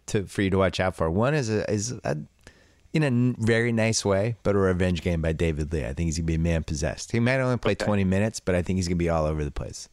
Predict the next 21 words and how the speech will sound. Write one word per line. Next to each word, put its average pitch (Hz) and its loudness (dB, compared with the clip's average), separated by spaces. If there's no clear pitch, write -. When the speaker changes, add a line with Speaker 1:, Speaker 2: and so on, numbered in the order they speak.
Speaker 1:
Here's 180 2
Speaker 2:
All - 0
Speaker 1:
the - 0
Speaker 2:
right. - -4
Speaker 1:
big 123 0
thing, 95 -2
though. 67 -6
Avery 123 2
Bradley, 92 -2
and 101 4
nobody 117 2
knows 101 2
this 92 0
outside 90 2
of 80 -2
people 87 0
who 87 2
watch 80 0
Celtic 69 -4
games, 57 -10
but 90 0